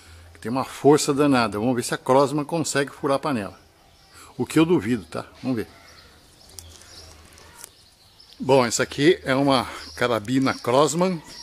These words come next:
norte-americana. É produzida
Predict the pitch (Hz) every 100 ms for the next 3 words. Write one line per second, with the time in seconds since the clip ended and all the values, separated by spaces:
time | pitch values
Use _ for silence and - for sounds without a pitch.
0 | - - - - - _ _ _ _ -
1 | 113 120 107 110 98 - 131 170 180 -
2 | - - _ _ _ _ _ - - -
3 | - - - - - - - - - 127
4 | 127 123 127 110 135 151